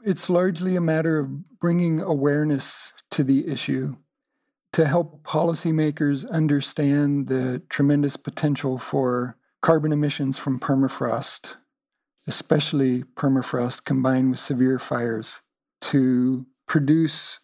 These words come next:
enough emissions to the atmosphere that it's equivalent to another United States in terms of total emissions from fossil fuels. So I think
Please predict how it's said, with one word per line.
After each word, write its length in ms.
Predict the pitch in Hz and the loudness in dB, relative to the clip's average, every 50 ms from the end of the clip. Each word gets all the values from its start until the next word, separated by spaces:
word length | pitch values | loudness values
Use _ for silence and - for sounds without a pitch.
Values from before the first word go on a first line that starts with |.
| _ _ | _ _
enough 320 | 160 151 156 160 165 - 170 | 0 2 2 2 2 2 2
emissions 480 | 165 160 160 156 - 160 151 143 - | 2 2 2 0 0 -2 -2 -2 -2
to 120 | - - 147 | -2 0 2
the 140 | 139 143 139 | 2 2 2
atmosphere 540 | 147 170 156 135 - - - 151 147 147 | 2 0 -4 -6 -6 -4 -2 0 0 0
that 160 | 127 135 139 131 | 0 0 -2 -4
it's 160 | 127 - - | -4 -6 -6
equivalent 580 | 131 - - - 160 135 143 143 139 139 135 | -6 -4 -2 -2 0 0 0 0 0 0 -2
to 560 | - - 143 135 131 131 127 127 131 165 196 - _ - | -2 -2 0 2 2 2 0 0 -2 -4 -6 -8 _ 0
another 680 | 156 147 143 143 143 139 151 143 143 147 143 139 185 - _ _ _ _ _ _ _ _ _ - | 2 4 4 4 2 2 2 0 0 0 -2 -4 -6 -10 _ _ _ _ _ _ _ _ _ -2
United 480 | 151 147 147 147 147 151 147 147 127 120 | 0 2 4 4 4 2 2 0 0 -2
States 800 | - - - - - 165 147 131 131 - - - - - - - _ 160 | -4 -4 -4 -2 -2 0 0 0 -2 -6 -8 -10 -10 -10 -12 -12 _ -6
in 140 | 147 135 | -6 -6
terms 340 | - - 143 139 139 127 139 | -4 -4 -2 -2 -2 0 -2
of 200 | 143 123 123 - | -2 -4 -4 -6
total 400 | - - - 143 139 139 135 131 | -4 0 2 2 2 2 2 2
emissions 680 | 131 135 135 131 - - 143 147 165 160 - - - _ _ _ _ _ _ _ _ _ - | 0 0 -2 -2 -2 0 0 0 0 0 -2 -8 -12 _ _ _ _ _ _ _ _ _ -6
from 160 | - 135 127 - | -4 -2 0 2
fossil 340 | - 147 139 - - 143 | 2 2 2 2 0 -2
fuels. 520 | 143 - - 156 147 147 156 147 - - - _ - - - _ _ _ _ _ _ _ _ _ _ _ _ _ _ _ _ _ _ _ _ - | -4 -2 0 0 2 2 0 0 -2 -2 -4 _ -12 -20 -20 _ _ _ _ _ _ _ _ _ _ _ _ _ _ _ _ _ _ _ _ -4
So 160 | 131 131 135 | -2 -2 -2
I 80 | 135 | -2
think 400 | - - 165 156 147 156 - - | -2 0 0 0 0 -2 -8 -20